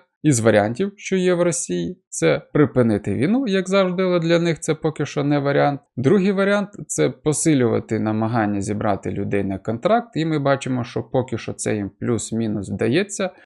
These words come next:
але, як я зазначив, вони не встигають. І третій варіант — це оголосити нову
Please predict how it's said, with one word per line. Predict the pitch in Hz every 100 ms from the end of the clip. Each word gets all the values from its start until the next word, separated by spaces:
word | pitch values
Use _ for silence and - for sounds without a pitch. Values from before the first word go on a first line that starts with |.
| -
але, | 127 143 131
як | 117 110 113
я |
зазначив, | 104 104 107 98 - 101
вони | 101 104 98 98
не | 101 131
встигають. | - 160 151 175 190 - -
І | 214 185
третій | - 185 202 185
варіант — | 165 165 165 165
це | - 165
оголосити | 120 123 113 - 135 147 139
нову | 123 110 107 110 110